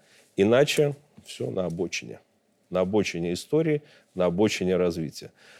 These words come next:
Так вот, самое важное, что я для себя принял,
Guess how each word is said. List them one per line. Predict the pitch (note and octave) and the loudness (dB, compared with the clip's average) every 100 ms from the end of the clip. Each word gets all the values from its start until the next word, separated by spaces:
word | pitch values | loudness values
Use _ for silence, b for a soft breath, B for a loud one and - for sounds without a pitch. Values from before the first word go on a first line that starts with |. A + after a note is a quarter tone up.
| b b | b b
Так | - F#2+ A2 | 0 0 0
вот, | G#2+ F2+ - - _ _ _ | 2 2 0 -20 _ _ _
самое | - G#2+ G#2+ F2+ D#2+ | 0 4 6 6 4
важное, | F#2 F#2 D#2 D2+ C#2+ E2 _ b b b | 4 4 2 -4 -12 -16 _ b b b
что | - - | -12 2
я | A2 G#2 G#2 | 6 8 6
для | E2 E2 | 6 0
себя | - - E2 F#2+ D#2+ - _ _ _ _ _ _ _ _ _ _ _ _ _ G2 | 0 -4 2 2 2 -2 _ _ _ _ _ _ _ _ _ _ _ _ _ 2
принял, | G#2 E2+ D#2 D2 | 4 4 0 -4